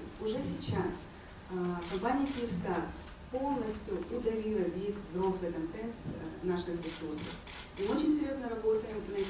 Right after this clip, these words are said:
тем, чтобы разработать практику и рекомендовать ее нашим партнерам,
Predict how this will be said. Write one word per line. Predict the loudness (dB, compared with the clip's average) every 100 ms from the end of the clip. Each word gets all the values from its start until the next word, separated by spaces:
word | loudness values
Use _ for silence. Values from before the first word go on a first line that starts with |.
| -2
тем, | -2
чтобы | -2 0 2 2
разработать | 2 4 4 4 0 -4 -12 -12 -4
практику | 0 2 0 -2 -2 -4 -8 -12 -6
и | -2
рекомендовать | 0 -2 -2 -2 0 0 0 -2 -2
ее | 0 4 6
нашим | 6 4 4
партнерам, | 6 6 6 2